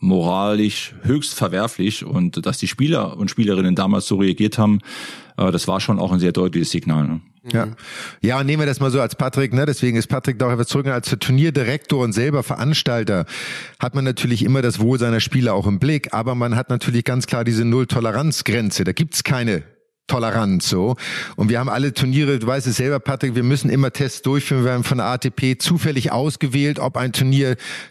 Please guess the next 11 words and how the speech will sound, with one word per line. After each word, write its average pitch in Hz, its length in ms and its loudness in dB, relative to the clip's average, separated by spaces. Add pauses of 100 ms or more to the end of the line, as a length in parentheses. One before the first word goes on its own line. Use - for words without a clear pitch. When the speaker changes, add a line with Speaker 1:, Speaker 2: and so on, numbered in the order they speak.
Speaker 2:
Tests - 400 -2
durchführen 143 480 2
muss 139 240 2
oder 131 120 0
nicht. 135 200 0
Die 127 80 2
Spieler 131 320 0
wissen 135 220 2
vorher 131 280 0
nicht 143 220 2
Bescheid. 127 480 0